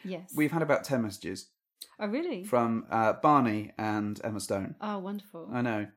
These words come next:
Speaker 2: They, they're
Speaker 1: Mm.
Speaker 2: just sending us stuff. So if they're listening right now,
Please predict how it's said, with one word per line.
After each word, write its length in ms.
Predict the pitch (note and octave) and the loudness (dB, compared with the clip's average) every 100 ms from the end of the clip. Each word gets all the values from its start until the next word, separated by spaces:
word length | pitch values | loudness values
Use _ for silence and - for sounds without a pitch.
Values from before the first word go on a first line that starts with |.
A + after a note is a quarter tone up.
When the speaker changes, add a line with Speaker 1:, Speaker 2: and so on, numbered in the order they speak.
| _ | _
Speaker 2:
They, 140 | A2 B2 | -4 -4
they're 360 | F#3+ - G3+ | -4 -4 -2
Speaker 1:
Mm. 40 | A#2+ | -2
Speaker 2:
just 160 | B2 - _ | -6 -12 _
sending 280 | - B2 A2+ | -4 -2 0
us 120 | A2 | -4
stuff. 300 | - A2 G2 - | -4 -4 -4 -2
So 140 | A2 | -2
if 100 | G#2+ | 0
they're 120 | F#3 | 2
listening 360 | E3+ E3+ C3 A#2 | 2 2 0 2
right 160 | A2+ | 2
now, 320 | A#2 G2+ G2+ | 4 2 2